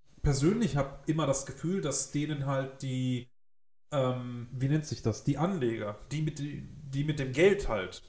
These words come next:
im Hintergrund und der Aufsichtsrat und wie auch immer, dass die halt besänftigt werden müssen. Die, die das Entwicklerstudio halt finanzieren,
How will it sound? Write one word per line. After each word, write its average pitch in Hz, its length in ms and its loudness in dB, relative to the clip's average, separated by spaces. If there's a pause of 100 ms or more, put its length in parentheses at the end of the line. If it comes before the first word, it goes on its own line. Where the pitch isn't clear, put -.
(160)
im 127 100 -6
Hintergrund 120 600 -6
und 127 200 -6
der 127 80 -2
Aufsichtsrat 135 720 0
und 117 140 -8
wie 120 80 -2
auch 113 160 0
immer, 123 300 0 (420)
dass - 160 2
die 151 120 0
halt 147 160 0
besänftigt 131 480 -4
werden 101 220 -6
müssen. 104 300 -12
Die, 185 180 -2
die 175 100 -6
das 151 300 -4 (440)
Entwicklerstudio 151 640 0
halt 117 120 -4
finanzieren, 139 800 -2